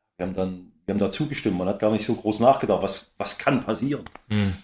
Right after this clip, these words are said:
Speaker 1: Ja,
Speaker 2: Ach so.
Speaker 1: so, und, äh, ja, und gerade mit diesem Torhüter tritt, äh, Benny Giert auf den Fuß und knickt dann dadurch um.
Speaker 2: Oh.
Speaker 1: Ne, und, und dann ist das so passiert, wie es passiert ist.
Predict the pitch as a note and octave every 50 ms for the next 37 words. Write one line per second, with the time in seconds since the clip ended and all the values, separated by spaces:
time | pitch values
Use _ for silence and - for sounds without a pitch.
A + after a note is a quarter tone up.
0 | - - G2+ G#2 A#2+ B2 A#2 A2+ G#2+ A#2 G#2+ G#2+ G#2+ A2 G#2+ G#2+ G#2 - A2 G2+
1 | G2+ G2 F#2+ F#2 F#2 F#2+ F#2+ F#2+ - A#2 A#2+ G#2+ G2 - - G#2+ A2+ A#2+ A2 G#2
2 | - A2 B2+ B2+ C#3+ C#3+ C3+ C3+ - C3+ C#3+ D3 D3 C#3+ C#3 C3+ C3+ C3 - -
3 | B2 B2 B2+ - - A#2 A#2 A2+ A#2 A#2 B2 A#2+ G#2+ A2 B2+ B2+ B2+ A#2+ A#2 -
4 | A2+ - - - D3 E3 F#3 F#3 - - A2+ A#2+ A2+ A2+ - - C3+ C3 - B2+
5 | A#2 A2+ A2+ A2+ A2+ A2+ A2 - - C3 D3+ G#3+ - _ _ _ - A2+ F#2+ E2
6 | - _ _ _ _ _ _ - G#2+ B2+ C#3 C3+ B2 A2+ A2+ A2+ G#2+ A2 A2 A2
7 | A2 - A2+ - - B2+ B2+ - A#2 G#2+ A#2+ B2+ C3 B2 A#2 A2 - - G2+ G2
8 | G#2 A#2+ C3+ D3 F3 F#3+ - _ _